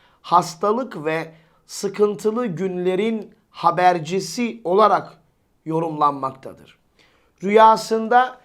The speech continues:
istemediği birisinin misafir olarak geldiğini gören kişinin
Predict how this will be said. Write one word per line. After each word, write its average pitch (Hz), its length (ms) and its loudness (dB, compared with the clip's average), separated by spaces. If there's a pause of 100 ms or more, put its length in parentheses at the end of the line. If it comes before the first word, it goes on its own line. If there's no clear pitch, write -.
(240)
istemediği 196 880 0
birisinin 180 640 -6 (300)
misafir 180 800 2
olarak 165 640 -2 (120)
geldiğini 165 600 -2
gören 143 440 -6
kişinin 165 640 -12